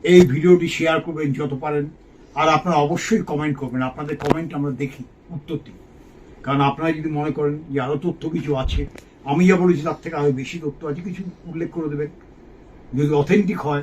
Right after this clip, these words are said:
অবশ্যই ওটা আম-, আমরাও প্রচার করি। আপনারা সবাই ভালো থাকবেন। পরবর্তী এপিসোডে আবার কিছুদিনের মধ্যে দেখা হবে।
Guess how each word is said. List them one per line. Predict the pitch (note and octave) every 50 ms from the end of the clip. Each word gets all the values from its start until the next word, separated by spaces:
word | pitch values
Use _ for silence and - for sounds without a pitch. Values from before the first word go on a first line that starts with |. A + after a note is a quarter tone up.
| - C#3
অবশ্যই | C3+ D3+ C#3+ - - E3 D3+ C#3
ওটা | B2+ C3+ C3+ A#2
আম-, | A#2 C#3 C#3+
আমরাও | D3 C#3 C3+ D#3 G#3+ A3+
প্রচার | G#3+ - - - A2 G2+ -
করি। | - - - - - - - - - - - - - - - -
আপনারা | C3+ - F3 E3+ E3+ -
সবাই | F3+ F3+ E3+ D#3+
ভালো | C3+ B2+ - F3+
থাকবেন। | - F3+ F#3 F3 F3+ G3 G#3 A3+ - - - - - - - - - - - - - - - - - - - - - -
পরবর্তী | D3 D3+ D#3 D#3+ D#3 D3 - - E3+ E3 D#3
এপিসোডে | D3 - E3+ - D3+ D#3 C#3+ C#3
আবার | C3+ C3+ C#3+ C3
কিছুদিনের | - C#3+ C#3 C#3+ D3 C#3+ C#3+
মধ্যে | C#3 C#3 C3 B2+ B2+
দেখা | B2 B2 A#2+ C#3+ D3
হবে। | C#3+ C#3 D#3